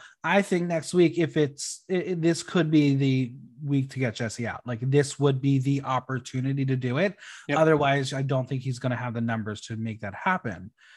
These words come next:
Speaker 1: Um,
Speaker 2: I would say in danger is Jesse. Um, Cody is potential collateral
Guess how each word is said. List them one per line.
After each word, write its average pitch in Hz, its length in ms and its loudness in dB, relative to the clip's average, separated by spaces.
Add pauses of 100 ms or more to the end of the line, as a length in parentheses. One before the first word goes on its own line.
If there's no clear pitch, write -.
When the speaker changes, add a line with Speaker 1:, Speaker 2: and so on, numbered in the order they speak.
(420)
Speaker 1:
Um, 135 680 2
Speaker 2:
I 147 100 6
would 160 120 6
say 175 140 6
in 156 100 6
danger 120 560 2 (280)
is 120 180 -2
Jesse. 127 680 2 (420)
Um, 104 540 0 (140)
Cody 127 360 4
is 123 120 4
potential 117 420 -2
collateral 117 760 2